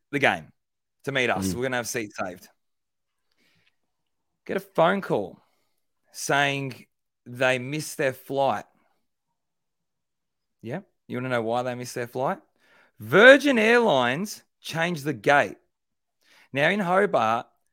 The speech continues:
Speaker 1: the gates, it's, it's relatively easy to get around,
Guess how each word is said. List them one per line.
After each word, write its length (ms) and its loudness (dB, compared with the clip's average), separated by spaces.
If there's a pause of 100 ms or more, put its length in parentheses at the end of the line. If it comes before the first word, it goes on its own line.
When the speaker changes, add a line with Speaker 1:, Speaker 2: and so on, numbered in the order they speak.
(180)
Speaker 1:
the 100 -4
gates, 600 -2 (920)
it's, 140 -20 (320)
it's 400 -14 (480)
relatively 600 0
easy 220 -2
to 80 -6
get 140 0
around, 460 -2